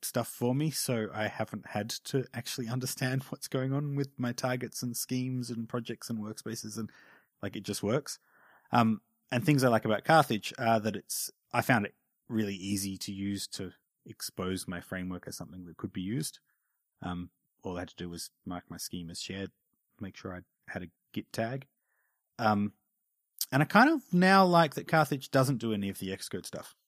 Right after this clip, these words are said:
Is it possible to simultaneously like one thing about Carthage and the opposite thing about CocoaPods?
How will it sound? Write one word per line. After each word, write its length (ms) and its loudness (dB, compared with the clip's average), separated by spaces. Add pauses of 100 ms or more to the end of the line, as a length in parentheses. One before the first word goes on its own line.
(420)
Is 120 2
it 60 0
possible 320 2
to 60 -2
simultaneously 680 0
like 220 -2 (100)
one 160 -2
thing 140 -4
about 200 -4
Carthage 340 -6
and 100 -4
the 80 -6
opposite 340 -8
thing 140 -8
about 180 -10
CocoaPods? 600 -12